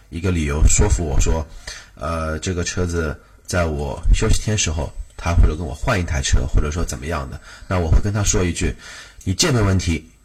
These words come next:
你一定要自己开，我这个车没有保险，只有一个强制险，你要开吧。你如果要开的，你来拿，但是你想清楚，你跑这么远，你要不你帮我车买个保险，你就买个几天的。”那么很多人听到这一句话，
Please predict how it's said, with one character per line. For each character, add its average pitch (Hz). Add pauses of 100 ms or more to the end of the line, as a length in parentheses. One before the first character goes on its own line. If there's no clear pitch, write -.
(100)
你 85
一 -
定 104
要 110
自 -
己 76
开， 90 (200)
我 82
这 98
个 104
车 98
没 101
有 87
保 76
险， -
只 90
有 90
一 80
个 82
强 82
制 85
险， - (160)
你 73
要 92
开 90
吧。 - (580)
你 90
如 127
果 107
要 127
开 98
的， - (220)
你 76
来 82
拿， 78 (300)
但 92
是 92
你 95
想 78
清 98
楚， -
你 95
跑 -
这 104
么 95
远， 67 (1080)
你 82
要 95
不 85
你 82
帮 90
我 78
车 -
买 78
个 73
保 78
险， 73
你 73
就 92
买 73
个 85
几 -
天 87
的。” - (300)
那 85
么 87
很 85
多 107
人 120
听 131
到 131
这 139
一 101
句 -
话， -